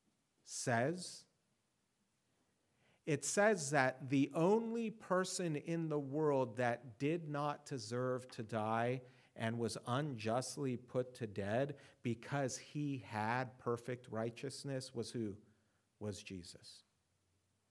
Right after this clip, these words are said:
This is why when Jesus was crucified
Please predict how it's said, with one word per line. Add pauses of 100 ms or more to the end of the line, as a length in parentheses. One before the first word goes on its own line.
(340)
This
is
why
when
Jesus
was
crucified